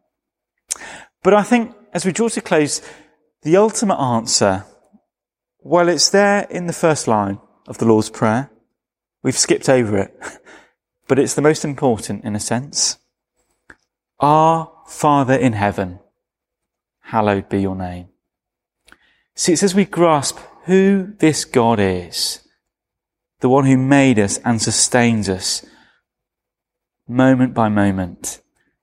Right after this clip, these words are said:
He's at the centre of everything. This is the God, the Father God, who, if you like, he's come down the sunbeam himself. In the person of his Son, Jesus Christ, he left the honour and the glory of heaven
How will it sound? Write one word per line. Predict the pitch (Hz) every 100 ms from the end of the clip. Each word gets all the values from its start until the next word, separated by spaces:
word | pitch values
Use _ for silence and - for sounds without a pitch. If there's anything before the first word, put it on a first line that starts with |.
| _ _ _
He's | - 151 147
at | 143
the | 117
centre | - 107 104
of | 101
everything. | 98 95 - 92 92 92 _ _ _ - - _ _ _
This | - 185 -
is | 214 -
the | 160
God, | 139 117 104 95
the | 117
Father | - 170 175 156
God, | - 135 123 - - - _ _
who, | 180
if | 180 180
you | 190
like, | 185 202 - - - _
he's | - 165
come | - 185 160 147
down | 175 190 190
the | 170
sunbeam | - 160 151 151 147
himself. | 135 139 - - 156 117 95 - - - _ _ _ _ _ _ _ - - -
In | 156 156
the |
person | - 208 214 -
of | 190
his | 170
Son, | - 165 156
Jesus | 151 160 147 -
Christ, | 139 127 - - - _
he | - 165
left | 170 151
the | 175 -
honour | - 170 151 131 131
and | 135 135
the | 123
glory | - 160 165 156 143
of | 117
heaven | - 123 110 95